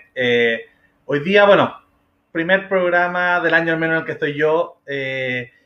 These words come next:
e inauguramos también este año de filosofía. Eh,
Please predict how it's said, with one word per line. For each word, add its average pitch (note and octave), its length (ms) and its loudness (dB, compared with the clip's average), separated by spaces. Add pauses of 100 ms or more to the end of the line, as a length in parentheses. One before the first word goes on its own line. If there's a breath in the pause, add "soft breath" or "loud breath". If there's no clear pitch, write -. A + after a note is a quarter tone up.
(280)
e C3+ 160 -4
inauguramos C3+ 680 0
también C#3 640 0
este C#3 280 -2
año C3+ 840 0 (160)
de D3 160 2
filosofía. D3 920 0 (140)
Eh, B2 460 -2